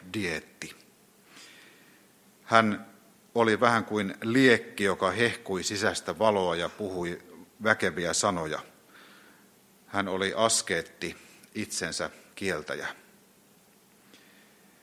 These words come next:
Johanneksen edustama askeettisuus ei ole mitenkään vierasta meidän ajassamme. Ehkä yleensä se ei saa uskonnollista muotoa,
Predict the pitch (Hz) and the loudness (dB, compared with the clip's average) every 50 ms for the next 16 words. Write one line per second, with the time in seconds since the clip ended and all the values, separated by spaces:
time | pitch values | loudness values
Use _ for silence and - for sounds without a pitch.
0 | _ _ _ _ _ _ _ _ _ _ _ _ _ _ _ - 135 151 156 139 | _ _ _ _ _ _ _ _ _ _ _ _ _ _ _ 4 6 8 8 8
1 | 123 110 - 123 110 117 123 131 117 - - 110 107 104 87 127 139 - - - | 6 4 2 2 2 4 4 2 2 0 -2 0 0 2 4 4 4 4 4 2
2 | - 104 95 - - - 90 82 98 95 95 87 - - - - - - 110 117 | 0 0 0 0 -4 -8 -6 -4 -4 -4 -4 -4 -6 -8 -10 -10 -6 -2 0 2
3 | 117 113 107 107 107 113 110 120 110 - 107 101 98 87 139 139 120 107 - 85 | 2 2 2 0 0 0 0 0 0 2 2 0 0 2 4 4 4 4 4 2
4 | - - - 90 90 92 92 85 87 80 80 82 - - - - 104 98 92 85 | -2 -6 -8 -6 -4 -2 -2 -2 -2 -4 -6 -10 -18 -14 -8 -4 -2 0 0 0
5 | 80 - - - 80 78 73 78 76 - - - - - - _ _ _ - - | 0 -2 -4 -6 -6 -8 -8 -10 -10 -12 -14 -20 -20 -20 -20 _ _ _ -20 -20
6 | - - - - - - - - - - - - - - - - 117 120 - - | -20 -18 -12 -10 -8 -8 -6 -6 -8 -8 -10 -12 -14 -8 -2 0 0 2 4 4
7 | 127 135 143 143 147 131 120 - 110 - - 113 107 104 98 - 113 101 98 95 | 4 6 8 8 8 8 8 6 2 0 0 0 0 0 2 2 4 4 4 4
8 | 92 - - - - 139 123 117 - - 101 95 92 87 85 87 - - - 87 | 2 0 -4 -4 0 0 0 0 0 -2 -2 -2 -2 -2 -2 -4 -4 -4 -6 -6
9 | 90 98 104 98 90 85 - 90 85 82 82 82 | -4 -2 -2 0 -2 -2 -2 -2 0 0 0 -2